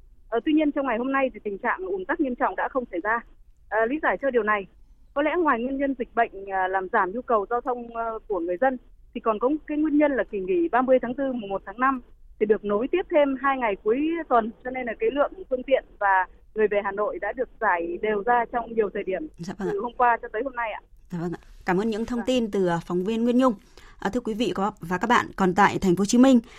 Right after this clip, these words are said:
Speaker 2: thì sau kỳ nghỉ lễ kéo dài bốn ngày vào chiều nay và ngay lúc này thì người dân trở lại thành phố Hồ Chí Minh để chuẩn bị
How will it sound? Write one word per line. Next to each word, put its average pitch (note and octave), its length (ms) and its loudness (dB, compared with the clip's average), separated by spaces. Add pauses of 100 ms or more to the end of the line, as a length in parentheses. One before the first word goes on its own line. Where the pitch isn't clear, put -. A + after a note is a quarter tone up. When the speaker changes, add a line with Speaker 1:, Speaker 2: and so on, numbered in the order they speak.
(160)
Speaker 2:
thì G3+ 120 4
sau C4 240 6
kỳ A3 240 6
nghỉ F#3+ 200 10
lễ E3+ 140 6
kéo G3 180 2
dài G3+ 220 6
bốn F#3+ 300 8
ngày A#3 300 6
vào F#3 100 4
chiều G3 200 6
nay A3 240 2
và F#3+ 120 4
ngay G#3 200 4
lúc C4 140 6
này G#3 240 8 (280)
thì G#3+ 160 6
người G#3+ 160 8
dân B3+ 260 8
trở A#3 180 6
lại F3+ 240 8
thành F#3 120 2
phố - 20 4
Hồ F3+ 40 2
Chí G3+ 120 2
Minh A#3 300 6
để F3 120 6
chuẩn E3+ 240 4
bị G3 200 6